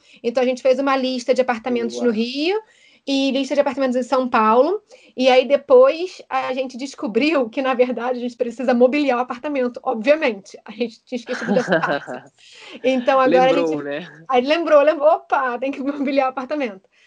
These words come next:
Speaker 1: A
Speaker 2: Ah.
Speaker 1: gente fez uma lista de, é, móveis básicos, né, que precisa. Então, tipo, sei lá, geladeira, fogão,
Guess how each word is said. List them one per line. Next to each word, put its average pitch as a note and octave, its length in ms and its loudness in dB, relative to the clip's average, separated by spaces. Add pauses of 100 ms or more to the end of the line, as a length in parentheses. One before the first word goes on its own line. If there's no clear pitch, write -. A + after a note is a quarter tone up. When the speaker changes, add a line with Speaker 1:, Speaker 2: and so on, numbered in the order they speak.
(180)
Speaker 1:
A B3 140 -2
Speaker 2:
Ah. B3 80 4
Speaker 1:
gente B3+ 500 -4
fez B3+ 320 -2
uma C4 440 -4
lista B3 640 -2
de, A3+ 920 -4 (300)
é, A3+ 460 -2 (540)
móveis E4 600 4 (160)
básicos, C4+ 720 0
né, B3 140 -2
que B3 60 -14
precisa. C4 300 -6
Então, A#3 180 -4
tipo, - 140 -14
sei B3+ 100 -2
lá, G#3+ 120 -2
geladeira, A3+ 440 2
fogão, B3+ 680 2